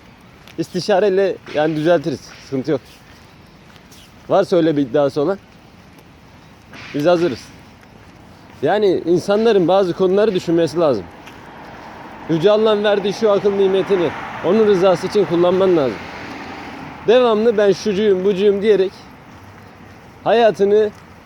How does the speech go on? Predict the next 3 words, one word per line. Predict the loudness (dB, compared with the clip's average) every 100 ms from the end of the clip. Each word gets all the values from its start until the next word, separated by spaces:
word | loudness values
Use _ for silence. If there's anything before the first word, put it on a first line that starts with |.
| -20 -20 -20 -20 -20 -6
gaflette | 0 0 2 0 2 2
geçiren, | 2 0 -2 -4 -8 -20 -10
cahillikte | 0 2 4 0 0 2 2